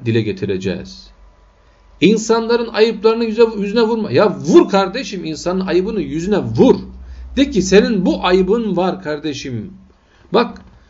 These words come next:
sen faiz alıyorsun, Allah ve Resulü ile savaş ediyorsun. Sen var ya, sen büyük ayıbın var senin ya. Ve bu ayıbı sen taşımamalısın. Sen bundan vazgeçmelisin." Söyleyeceksin.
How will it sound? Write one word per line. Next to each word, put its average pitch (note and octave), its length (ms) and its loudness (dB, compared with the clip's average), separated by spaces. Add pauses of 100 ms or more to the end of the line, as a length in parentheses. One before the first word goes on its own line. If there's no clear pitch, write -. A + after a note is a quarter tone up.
(140)
sen A3 280 4
faiz G3 460 2
alıyorsun, E3+ 680 0
Allah F3 400 0
ve E3+ 80 -2
Resulü E3+ 300 -2
ile E3+ 100 0
savaş E3 320 -2
ediyorsun. A#2 520 -4
Sen B2+ 320 -4
var G3+ 120 -2
ya, - 240 -6 (1160)
sen A2+ 460 0
büyük G2+ 280 0
ayıbın E3 360 2
var G2 120 -4
senin - 300 -18
ya. - 160 -20 (500)
Ve A#2+ 140 4
bu G3 140 0
ayıbı D3 320 0
sen A3+ 420 -6 (640)
taşımamalısın. C#3 920 2
Sen - 220 -16
bundan B2+ 280 0
vazgeçmelisin." B2 720 -2 (960)
Söyleyeceksin. A3 880 -4